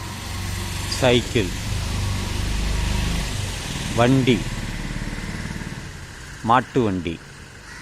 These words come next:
குதிரை வண்டி, பிறகு பெட்ரோலினால் இயங்கக்கூடிய கார், பஸ்,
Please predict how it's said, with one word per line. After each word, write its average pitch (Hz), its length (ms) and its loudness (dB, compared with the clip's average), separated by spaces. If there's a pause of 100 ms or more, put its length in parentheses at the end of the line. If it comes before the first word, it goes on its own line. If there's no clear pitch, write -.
(500)
குதிரை 127 400 6
வண்டி, 90 360 -2 (1600)
பிறகு 120 420 4 (1900)
பெட்ரோலினால் 113 800 4
இயங்கக்கூடிய 98 760 -2 (3500)
கார், 101 420 6 (1200)
பஸ், 113 260 4